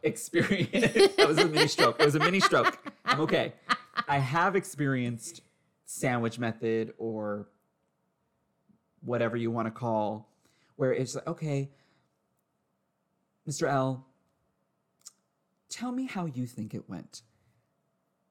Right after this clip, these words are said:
My mind goes directly to, "Please don't waste my time. Just tell me what you saw,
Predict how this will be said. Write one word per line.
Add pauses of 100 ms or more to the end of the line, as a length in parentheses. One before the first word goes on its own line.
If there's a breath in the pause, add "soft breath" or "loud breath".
My
mind
goes
directly
to, (920)
"Please
don't
waste
my
time. (1000)
Just
tell
me
what
you
saw,